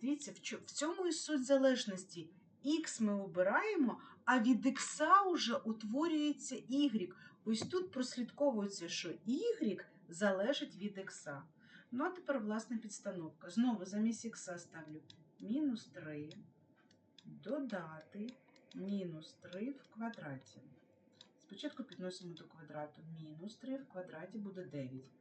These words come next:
Квадрат, парна степінь, мінус пропадає. А тепер мінус три додати дев'ять. Маємо шість.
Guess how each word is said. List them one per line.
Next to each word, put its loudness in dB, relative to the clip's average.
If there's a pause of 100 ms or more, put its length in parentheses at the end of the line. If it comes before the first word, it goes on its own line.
(140)
Квадрат, -10 (120)
парна -8 (100)
степінь, -6
мінус -6
пропадає. -10 (540)
А -6
тепер -2 (300)
мінус 2
три -10 (420)
додати -12
дев'ять. -8 (1300)
Маємо -2
шість. -16